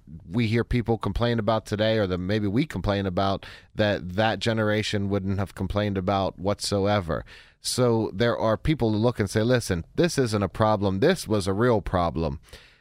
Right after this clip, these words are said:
Look, in, when I first started my career in counseling in the nineties, in the mid nineties, I would have said,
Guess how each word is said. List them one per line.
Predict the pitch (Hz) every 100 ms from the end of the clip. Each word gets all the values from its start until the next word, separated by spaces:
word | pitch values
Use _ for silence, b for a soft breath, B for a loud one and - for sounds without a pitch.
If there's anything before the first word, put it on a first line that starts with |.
| B -
Look, | 131 117 - - _
in, | 120 117 113
when | 117 120
I | 170
first | - 147 139
started | 127 127 113 98
my | 104
career | 98 - 104 113 117 101 95 92 -
in | 98 98
counseling | - 117 113 104 95 95 76
in | 98 98
the | 95
nineties, | 95 98 104 104 95 85 82
in | 92
the |
mid | 95 113 101
nineties, | 101 92 90 90 85
I | 90
would | 107 104
have | 90
said, | - 98 87